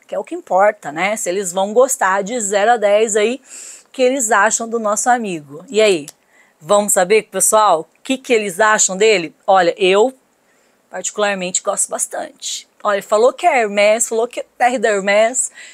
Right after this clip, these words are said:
Eu gosto de todos. São muito diferentões os perfumes da Terre d'Hermès. Então, bora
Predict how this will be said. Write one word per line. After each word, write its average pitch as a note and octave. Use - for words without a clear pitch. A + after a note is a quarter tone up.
Eu A3+
gosto B3+
de C4
todos. F#3+
São B3+
muito C4
diferentões A3+
os G3+
perfumes F3+
da F#3+
Terre E3+
d'Hermès. G3
Então, B3
bora G3